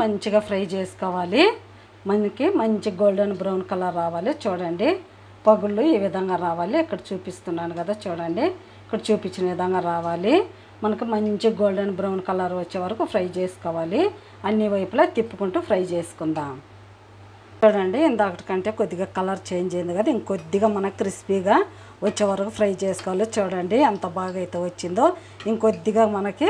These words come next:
కలర్ చేంజ్ అవ్వాలి. అప్పటి వరకు అటు ఇటు తిప్పుకుంటూ మనం ఫ్రై చేసుకుందాము. అన్నీ ఈక్వల్గా ఫ్రై అయ్యేటట్టు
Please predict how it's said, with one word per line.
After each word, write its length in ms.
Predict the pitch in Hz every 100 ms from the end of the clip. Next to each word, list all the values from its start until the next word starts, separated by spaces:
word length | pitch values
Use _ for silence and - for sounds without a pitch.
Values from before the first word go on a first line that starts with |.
| 440
కలర్ 260 | 196 180 175 190
చేంజ్ 260 | 185 180 175
అవ్వాలి. 380 | 165 170 185 339 403 - - 196
అప్పటి 220 | 208 196 185
వరకు 220 | 180 - 220
అటు 200 | - 190
ఇటు 160 | 185 233 -
తిప్పుకుంటూ 440 | - - 180 294 349
మనం 160 | 240 -
ఫ్రై 120 | 180 180 180
చేసుకుందాము. 680 | 170 - 170 175 180 254 370 - - - 208
అన్నీ 200 | 226 220 208
ఈక్వల్గా 540 | 196 196 202 196 214 220
ఫ్రై 140 | 208 196 202
అయ్యేటట్టు 500 | 202 196 196 185